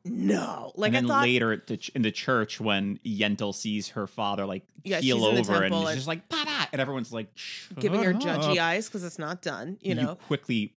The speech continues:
Speaker 2: bl-, the camera, like, blows past her. She's
Speaker 1: And I
Speaker 2: like,
Speaker 1: went,
Speaker 2: "Oh, can you
Speaker 1: "It
Speaker 2: believe
Speaker 1: is."
Speaker 2: it's Yentl?"
Speaker 1: No, and I was like, "It is." I was like,
Speaker 2: Yeah.
Speaker 1: "Pause it." I looked it up. I was like, "It is. Do you know who that was?" And I made Jeff rewind it
Speaker 2: Mm-hmm.
Speaker 1: and go,
Speaker 2: Sure did.
Speaker 1: "Okay, her. Who is that?" And you went,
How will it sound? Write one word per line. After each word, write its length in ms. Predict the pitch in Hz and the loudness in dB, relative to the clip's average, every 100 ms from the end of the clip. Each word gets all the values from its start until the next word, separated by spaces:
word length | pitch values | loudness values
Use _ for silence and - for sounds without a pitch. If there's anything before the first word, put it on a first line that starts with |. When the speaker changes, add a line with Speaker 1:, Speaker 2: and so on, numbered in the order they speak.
| - | -14
Speaker 2:
bl-, 280 | - 101 104 | -8 -6 -4
the 100 | 101 - | -6 -8
camera, 220 | - 117 | -4 -2
like, 180 | 101 92 | -2 -4
blows 400 | 104 101 101 101 | -2 0 0 -2
past 340 | - 107 104 | -2 -2 -2
her. 60 | 95 | -2
She's 80 | 220 | 2
Speaker 1:
And 80 | 220 | 4
I 40 | |
Speaker 2:
like, 80 | 202 | 6
Speaker 1:
went, 100 | 208 | 4
Speaker 2:
"Oh, 40 | |
can 100 | 214 | 4
you 60 | 226 | 2
Speaker 1:
"It 60 | 196 | 2
Speaker 2:
believe 300 | 208 196 180 | 2 4 4
Speaker 1:
is." 60 | 165 | 2
Speaker 2:
it's 160 | 95 104 | -2 -2
Yentl?" 380 | 160 220 92 - - | -2 -2 -6 -8 -2
Speaker 1:
No, 220 | 214 190 | 0 0
and 160 | 196 196 | 0 2
I 80 | 185 | 0
was 140 | 180 | -2
like, 180 | 165 - | -4 0
"It 120 | 208 | 2
is." 240 | 202 180 170 | 4 2 -2
I 40 | |
was 120 | 165 | -4
like, 100 | 160 | -2
Speaker 2:
Yeah. 100 | 156 - | -4 -6
Speaker 1:
"Pause 380 | 226 196 202 208 | -2 0 2 0
it." 200 | 254 - | -2 -4
I 80 | 170 | -4
looked 240 | 170 170 185 | -4 -4 -4
it 40 | |
up. 100 | 170 | -4
I 40 | 170 | -4
was 60 | |
like, 180 | 160 - 196 | -8 -8 -8
"It 140 | 190 | -4
is. 400 | 175 165 156 - _ 160 | -2 -2 -4 -8 _ -8
Do 120 | 190 | -4
you 160 | 196 180 | -2 -2
know 120 | 175 | -2
who 80 | 170 | -2
that 140 | 160 | -2
was?" 140 | 165 160 | -4 -4
And 80 | |
I 40 | 151 | -8
made 220 | 156 160 | -8 -6
Jeff 200 | 175 165 | -6 -4
rewind 600 | 165 151 160 196 294 220 | -6 -6 -4 -2 0 0
it 240 | 170 160 - | 0 -2 -4
Speaker 2:
Mm-hmm. 220 | 104 185 | -4 -2
Speaker 1:
and 100 | 180 | -4
go, 320 | 185 175 160 - | 0 0 0 -8
Speaker 2:
Sure 140 | - 196 | -6 -4
did. 100 | 196 | -2
Speaker 1:
"Okay, 160 | 156 - | -4 -6
her. 440 | - 233 170 151 | -2 0 2 -2
Who 160 | 175 226 | -4 -4
is 80 | 190 | -2
that?" 160 | 156 | -4
And 100 | 151 | -6
you 60 | 160 | -6
went, 180 | 160 | -8